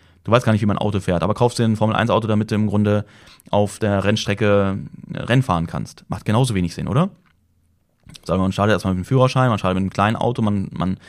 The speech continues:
sammelt mit einem kleinen Auto Erfahrung. Später hat man auch Autos mit mehr P S, um im Grunde natürlich auch zu lernen, wie diese Autos mit mehr P S, ähm, agieren. Man nimmt an so A D A C Sicherheitstrainings teil, habe ich übrigens mit jedem meiner Autos bis jetzt gemacht, außer mit dem Lambo. Aber,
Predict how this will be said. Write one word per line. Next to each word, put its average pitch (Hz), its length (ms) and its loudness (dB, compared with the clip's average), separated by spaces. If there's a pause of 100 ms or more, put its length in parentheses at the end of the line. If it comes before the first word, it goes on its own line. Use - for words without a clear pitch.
(220)
sammelt 104 240 2
mit 98 40 0
einem 98 80 0
kleinen 104 260 0
Auto 110 280 0
Erfahrung. 110 520 0 (240)
Später 110 260 0
hat 101 100 2
man 101 100 0
auch 85 120 0
Autos 107 300 0
mit 101 200 -2
mehr 101 160 0
P - 140 -2
S, 107 280 -2
um 95 240 0
im 101 200 -2
Grunde 101 200 0
natürlich 92 340 -4
auch 95 220 -6 (240)
zu - 140 -8
lernen, 101 320 2
wie 101 100 -2
diese 95 480 -2
Autos 98 340 -2
mit 92 120 -4
mehr 98 160 2
P - 140 -6
S, 90 300 -4 (680)
ähm, 92 260 -2
agieren. 139 420 4
Man 101 340 2
nimmt 110 200 0
an 95 320 0
so 98 80 -2
A 85 120 -2
D 95 120 0
A 92 60 -2
C - 160 -4
Sicherheitstrainings 113 640 -2
teil, 104 200 0
habe 98 120 -4
ich 101 60 -10
übrigens 104 260 -2
mit 90 100 -6
jedem 110 180 0
meiner 101 240 2
Autos 104 240 -2
bis - 180 -6
jetzt - 300 -8
gemacht, 101 460 -2
außer 107 240 -2
mit 92 160 -2
dem 87 140 -2
Lambo. 147 380 2 (480)
Aber, 92 500 0